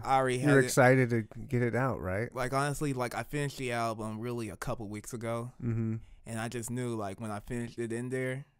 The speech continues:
Speaker 1: like, I, I had never been in the studio that long either, just to make sure everything was finished,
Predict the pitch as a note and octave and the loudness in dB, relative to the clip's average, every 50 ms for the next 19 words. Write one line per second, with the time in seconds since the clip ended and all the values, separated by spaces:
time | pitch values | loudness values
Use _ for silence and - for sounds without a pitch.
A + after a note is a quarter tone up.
0 | _ _ - A2+ G#2+ - A2+ A#2+ A2+ - - - D3 E3 D#3+ E3 D#3+ D#3+ C#3+ D3 | _ _ -12 -10 -8 -8 -8 -8 -8 -8 0 2 2 4 4 4 2 2 2 0
1 | C#3 C3 A#2 - - D3+ D3+ C#3+ C3 A#2+ A2+ A2 G#2+ G#2+ E2+ F#2+ A2 G#2+ A2 G#2 | -2 -2 -4 -4 -2 -4 -2 0 0 -2 -2 -2 -4 -6 -6 -6 -6 -6 -6 -6
2 | F#2+ G2 G#2 A#2 B2+ A#2 - - - D2+ C3+ - _ _ _ _ _ _ _ - | -8 -8 -8 -8 -8 -8 -10 -12 -16 -16 -16 -18 _ _ _ _ _ _ _ -4
3 | C3+ B2+ - B2+ B2 B2 A#2+ A#2 - C3+ A#2+ A#2 A2+ A2 A2 A#2 - _ _ _ | -4 -4 -2 -4 -2 -2 -2 -2 -2 -4 -2 -2 -2 -2 -4 -6 -10 _ _ _
4 | _ _ _ - - - A#2 A#2+ A#2+ A#2 B2 A#2 A2+ A2 G2+ - - - C3 B2+ | _ _ _ -20 -10 -6 -6 -6 -4 -4 -4 -4 -4 -4 -6 -8 -8 -4 -4 -4
5 | B2 A#2+ A#2+ B2 - | -2 -4 -6 -8 -10